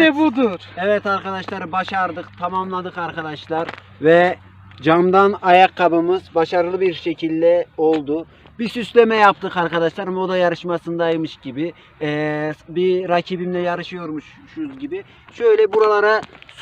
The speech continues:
Speaker 1: e, cam şişeden üstüne de ekledik. Daha böyle, e, iyi gözüksün diye, daha iyi bir görünsün diye, e, ekledik arkadaşlar ve camdan, e, şişe ayakkabımızı, cam şişe ayakkabımızı tamamladık.
Speaker 2: Evet, şu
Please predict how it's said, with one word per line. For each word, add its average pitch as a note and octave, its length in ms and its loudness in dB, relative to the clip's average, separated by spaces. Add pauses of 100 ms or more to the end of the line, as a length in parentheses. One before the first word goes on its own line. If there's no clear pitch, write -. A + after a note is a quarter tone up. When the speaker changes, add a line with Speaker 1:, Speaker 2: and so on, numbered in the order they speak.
(120)
Speaker 1:
e, F#3 220 6
cam G3+ 260 6
şişeden G3+ 400 4
üstüne G3+ 440 0
de F#3+ 80 6
ekledik. E3 640 0
Daha F3+ 260 4
böyle, E3 440 6
e, D#3 520 6 (520)
iyi F#3+ 220 -6
gözüksün D#3 600 -2
diye, B2 200 -4
daha D3 260 0
iyi D3+ 280 -2
bir D3 60 -4
görünsün C#3+ 560 0
diye, C#3+ 260 0 (440)
e, D3 100 2
ekledik E3 640 0
arkadaşlar C#3+ 680 -2
ve D3+ 200 0 (300)
camdan, E3 520 0 (480)
e, - 20 -14
şişe E3 420 -6
ayakkabımızı, D3 680 -8
cam E3 220 -10
şişe D#3+ 220 -16
ayakkabımızı C#3+ 560 -12
tamamladık. D#3+ 640 -10
Speaker 2:
Evet, A#3+ 240 -4
şu G#3+ 120 -14